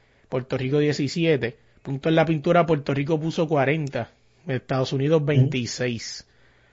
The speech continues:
O sea, básicamente eso así. Si nos vamos aquí en el, en los mejores jugadores, el, la eficiencia, el mejor, los mejores jugadores por ambos equipos fueron Isaías Piñeiro,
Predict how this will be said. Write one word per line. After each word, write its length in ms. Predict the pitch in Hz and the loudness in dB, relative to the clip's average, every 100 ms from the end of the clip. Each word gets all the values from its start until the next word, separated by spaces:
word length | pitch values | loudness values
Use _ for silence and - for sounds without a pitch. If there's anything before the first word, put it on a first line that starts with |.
| _ | _
O 40 | |
sea, 160 | - 113 | -6 -4
básicamente 920 | 123 127 151 151 160 151 - 156 143 _ _ _ 170 | -2 -2 0 0 0 -2 -2 -2 -2 _ _ _ 2
eso 280 | 160 175 | 2 4
así. 400 | 165 160 196 202 | 0 2 0 0
Si 120 | 175 156 | -2 -2
nos 160 | 151 | 0
vamos 320 | 143 147 160 | 0 0 0
aquí 420 | 175 156 180 185 - | 0 0 -2 -2 0
en 180 | 165 160 | 0 2
el, 320 | 156 143 131 - _ - _ - | 2 0 -2 -8 _ -20 _ -8
en 100 | 139 | -4
los 100 | 143 | -2
mejores 300 | 143 156 165 | 0 2 2
jugadores, 580 | 175 170 185 196 190 - - _ - | 4 6 8 6 4 0 -20 _ -10
el, 400 | 143 139 135 131 | -4 0 2 2
la 100 | 135 | 0
eficiencia, 720 | 135 143 156 151 151 175 160 | 0 -2 -2 -2 -2 -4 -2
el 60 | 156 | 0
mejor, 280 | 147 156 180 | 2 4 6
los 140 | 170 | 6
mejores 300 | 160 175 202 | 6 6 6
jugadores 400 | 208 185 190 185 | 8 10 10 8
por 160 | 180 160 | 4 4
ambos 200 | 170 175 | 4 2
equipos 320 | 180 175 170 | 2 0 4
fueron 320 | 170 180 180 - - - | 4 4 2 -8 -20 -4
Isaías 500 | 156 147 139 156 160 | -2 2 4 4 2
Piñeiro, 640 | 170 156 151 170 185 196 | 0 0 0 2 2 0